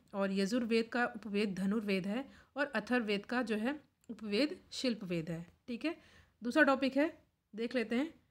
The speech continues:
देखिए, वैदिक कालीन की जो प्रमुख नदियां हैं और उनके अभी के वर्तमान नाम क्या है, ये हम लोग डिस्कस करेंगे। देखिए, ऋग्वेद के जो आर्य थे, ऋग्वेद में रहने वाले आर्य जो थे, वो सप्त सैंधव क्षेत्र में रहते थे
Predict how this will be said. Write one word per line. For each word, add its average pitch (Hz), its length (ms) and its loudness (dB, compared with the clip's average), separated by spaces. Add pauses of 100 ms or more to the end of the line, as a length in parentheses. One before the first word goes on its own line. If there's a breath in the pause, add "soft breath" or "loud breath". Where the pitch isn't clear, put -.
(220)
देखिए, 247 280 2
वैदिक 220 600 0
कालीन 240 300 4
की 240 120 2
जो 254 120 2
प्रमुख 226 340 2
नदियां 214 380 2
हैं 269 160 2
और 208 140 -2
उनके 202 200 0
अभी 208 260 2
के 254 100 0
वर्तमान 196 440 0
नाम 214 240 0
क्या 208 160 0
है, 226 280 0
ये 214 100 0
हम 202 120 2
लोग 202 140 -2
डिस्कस 180 280 -4
करेंगे। 170 320 -4 (500 loud breath)
देखिए, 262 200 4
ऋग्वेद 240 540 4
के 254 140 0
जो 262 180 2
आर्य 214 300 8
थे, 233 200 0 (220)
ऋग्वेद 214 440 -2
में 233 100 2
रहने 208 200 0
वाले 214 220 -2
आर्य 202 300 2
जो 202 160 -2
थे, 233 160 2
वो 247 180 0
सप्त 269 300 -2
सैंधव 226 340 0
क्षेत्र 208 300 -2
में 226 100 0
रहते 190 300 -2
थे 302 160 2